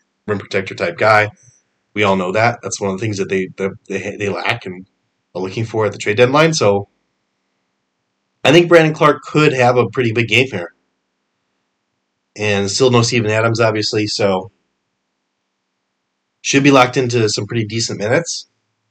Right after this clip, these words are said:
I'm hoping for him to get more minutes than he's gotten the last three games or so, because his minutes have been down a bit.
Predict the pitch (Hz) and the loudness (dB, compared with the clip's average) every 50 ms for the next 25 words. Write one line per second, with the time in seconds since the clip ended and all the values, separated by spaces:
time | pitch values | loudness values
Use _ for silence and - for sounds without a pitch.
0 | _ _ _ _ _ _ _ _ _ _ _ - 110 117 117 117 117 - - - | _ _ _ _ _ _ _ _ _ _ _ -4 -2 0 0 0 -2 -4 0 2
1 | 160 156 165 156 - 147 131 123 120 123 - 101 98 101 104 107 101 101 - 98 | 2 2 2 0 -2 -2 -2 0 -2 -2 -2 -2 -2 0 0 0 -2 -4 -6 -6
2 | 98 98 - 98 92 87 95 98 101 104 104 104 104 - - - 110 113 110 104 | -8 -6 -4 -4 -6 -6 -6 -4 -2 0 0 -2 -4 -6 -10 -10 -8 -8 -8 -6
3 | 107 110 110 110 110 123 120 - 165 180 196 190 _ _ _ _ _ _ _ _ | -6 -6 -6 -4 -6 -6 0 2 2 0 0 -2 _ _ _ _ _ _ _ _
4 | _ _ _ _ _ _ _ _ - 107 101 95 98 95 104 104 101 95 95 90 | _ _ _ _ _ _ _ _ -8 -6 -6 -4 -4 -4 -4 -4 -6 -6 -8 -12
5 | 92 85 82 80 80 _ - 180 185 196 113 123 120 160 180 - - | -14 -14 -14 -18 -14 _ -8 -6 -6 -4 -4 0 2 2 2 2 0